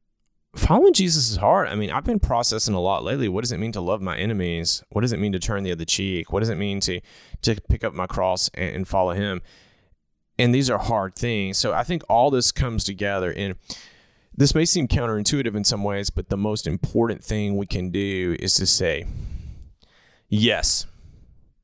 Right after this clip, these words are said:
there's a problem, and I look in the mirror,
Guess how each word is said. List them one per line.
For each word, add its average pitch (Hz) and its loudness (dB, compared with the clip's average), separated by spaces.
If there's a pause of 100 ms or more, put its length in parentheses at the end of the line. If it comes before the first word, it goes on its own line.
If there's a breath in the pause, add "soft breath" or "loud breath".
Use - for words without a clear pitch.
(640 soft breath)
there's 104 4
a 98 -2
problem, 135 2 (1000 loud breath)
and 107 2
I 104 2
look 110 0
in 120 0
the 113 0
mirror, 107 -4